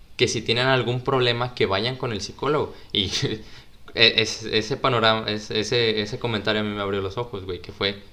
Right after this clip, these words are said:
ok, si hay coaches que toman su actividad no regulada de una parte y los problemas, los problemas de la psique por otra parte, güey. Sí, sí me tocó ver ese comentario que dice, "Yo soy coach",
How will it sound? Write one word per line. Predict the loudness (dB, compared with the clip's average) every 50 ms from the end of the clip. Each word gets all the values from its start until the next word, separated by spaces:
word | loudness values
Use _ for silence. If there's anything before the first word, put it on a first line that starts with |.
| -20 -14 -12
ok, | -12 0 4 4 4 6
si | 4 2 2 4
hay | 4 4 2 -2 -2
coaches | 0 0 0 0 -2 -4 -6 -8 -8 -10 -12 -16 -20 -20 -20 -20 -20 -8 -2
que | -2 -2
toman | -2 -2 -2 0 0 0 0 -2 -6 -10 -14 -20 -20 -20 -20 -20 -20 -20 -20 -20 -20 -20 -20 -20 -20 -20 -20 -20 -20 -16 -4
su | -4 -4 -2 -2 -6 -6 -4 -4 -4 -4
actividad | -4 -4 -4 0 0 2 2 2
no | 0 -2 -2
regulada | -2 -2 0 0 0 2 2 2 0 -2 -4 -6
de | -6 -6 -6
una | -4 -4 -4 -2 2
parte | 4 4 4 2 -2 -6 -10 -10 -10 -14 -18 -20 -20 -20 -12 -6
y | -4 -2 -2 -2 -4 -6 -6
los | -6 -6 -8
problemas, | -6 -6 -4 -4 -2 -4 -4 -6 -8 -8 -10 -14 -14 -16 -18 -16 -16
los | -14
problemas | -8 -6 -4 -4 -4 -4 -2
de | -2
la | -2 -4 -4
psique | -4 -6 -8 -6 -6 -6 -6 -8 -12 -18 -18 -18 -18 -16 -16 -18 -20 -20 -20 -20 -20 -20 -20 -20 -20 -18 -18 -18 -18 -16 -4
por | -2 0 0
otra | 0 -2 -4 -6 0
parte, | 0 0 0 0 -2 -4
güey. | -4 -4 -4 -4
Sí, | -4 -2 -2 -2 -4 -6 -8 -10
sí | -4 -2 0
me | 0 0
tocó | 0 -2 0 2 4 4
ver | 6 4
ese | 4 2 0
comentario | -2 -4 -4 -2 -2 -2 -2 -2 -2 -2
que | -2
dice, | -2 0 -2 0
"Yo | 0 0 0
soy | 2 0 0 0
coach", | 0 2 2 4 2 2 -2